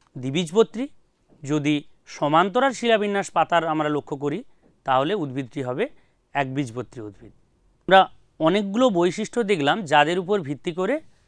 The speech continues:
একবীজপত্রী এবং দ্বিবীজপত্রী উদ্ভিদকে আমরা আলাদা করতে পারি।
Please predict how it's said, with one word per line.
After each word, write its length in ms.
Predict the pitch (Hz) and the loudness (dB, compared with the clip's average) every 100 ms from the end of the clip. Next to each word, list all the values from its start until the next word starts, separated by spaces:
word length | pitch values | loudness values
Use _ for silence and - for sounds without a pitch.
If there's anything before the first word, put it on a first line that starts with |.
| _ _ - | _ _ -4
একবীজপত্রী 720 | 139 147 180 151 196 - 254 202 | -2 -2 -6 -4 -6 -2 -2 0
এবং 100 | 190 143 | -2 -4
দ্বিবীজপত্রী 600 | 143 156 143 170 196 294 311 _ _ _ | -4 -6 -6 -10 -6 -8 -8 _ _ _
উদ্ভিদকে 380 | 156 135 165 160 175 | -8 -4 -4 -2 -2
আমরা 120 | 247 170 | 2 4
আলাদা 220 | 156 160 135 | 6 4 0
করতে 200 | - 110 | -6 -10
পারি। 180 | 107 | -10